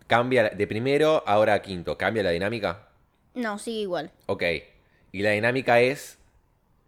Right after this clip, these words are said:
Speaker 1: ¿ustedes van de vacaciones? Tipo, ¿los ven? O sea, tu
Speaker 2: No.
Speaker 1: abuelo vive en Córdoba.
Speaker 2: No, mi abuelo vive acá, en
Speaker 1: Ok.
Speaker 2: Ezeiza.
Speaker 1: Ok.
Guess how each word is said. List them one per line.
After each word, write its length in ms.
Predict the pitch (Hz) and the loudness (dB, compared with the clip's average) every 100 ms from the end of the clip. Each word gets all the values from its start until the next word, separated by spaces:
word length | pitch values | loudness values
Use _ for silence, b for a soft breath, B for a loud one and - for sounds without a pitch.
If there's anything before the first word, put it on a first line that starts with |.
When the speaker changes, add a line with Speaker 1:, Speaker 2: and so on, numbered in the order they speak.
| _ _ _ _ | _ _ _ _
Speaker 1:
¿ustedes 400 | - - 131 131 | -16 -2 0 2
van 180 | 120 127 | 2 4
de 60 | 135 | 4
vacaciones? 720 | 107 92 - 123 131 107 - | 4 0 -4 -2 0 0 -4
Tipo, 240 | 101 101 | -2 0
¿los 180 | 92 85 | 0 -2
ven? 360 | 95 131 123 110 _ _ _ _ _ _ | 0 0 0 -6 _ _ _ _ _ _
O 100 | - | -2
sea, 100 | 127 | 0
tu 60 | 113 | 2
Speaker 2:
No. 40 | |
Speaker 1:
abuelo 340 | 160 175 135 101 | 6 6 6 4
vive 580 | 107 156 165 170 - - _ - | 2 2 2 2 -2 -16 _ -10
en 120 | 95 | 4
Córdoba. 560 | 139 123 90 82 - _ | 6 8 4 2 -6 _
Speaker 2:
No, 280 | 208 214 208 | -6 -4 -4
mi 120 | 202 | -4
abuelo 320 | 196 240 294 311 | 0 2 2 2
vive 240 | 277 262 | 2 0
acá, 280 | 233 202 202 - - | 2 -2 -4 -14 -8
en 100 | 214 | -2
Speaker 1:
Ok. 40 | 208 | 0
Speaker 2:
Ezeiza. 460 | 185 214 208 190 - _ _ _ _ | 0 0 -4 -8 -10 _ _ _ _
Speaker 1:
Ok. 160 | 110 | 0